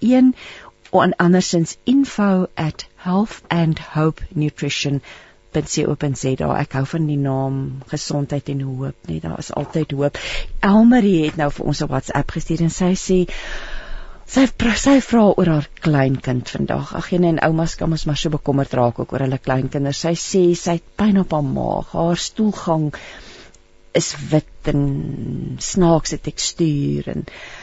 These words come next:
eh, sy is getoets vir C F. Ek is nie heeltemal seker wat dit is nie,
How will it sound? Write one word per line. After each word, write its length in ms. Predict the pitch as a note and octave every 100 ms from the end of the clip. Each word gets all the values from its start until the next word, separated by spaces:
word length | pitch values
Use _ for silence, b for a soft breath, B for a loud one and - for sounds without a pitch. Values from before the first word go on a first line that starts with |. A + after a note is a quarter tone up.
| B -
eh, 160 | C#3
sy 160 | C3+ -
is 120 | -
getoets 460 | - - A3+ - -
vir 100 | F3+
C 380 | - F3+ - F#3
F. 240 | - - D3+
Ek 160 | -
is 120 | F3 F#3
nie 80 |
heeltemal 240 | F3 E3+ E3+
seker 280 | F3 - -
wat 120 | D3+
dit 220 | D#3 -
is 180 | F3+ -
nie, 140 | G#3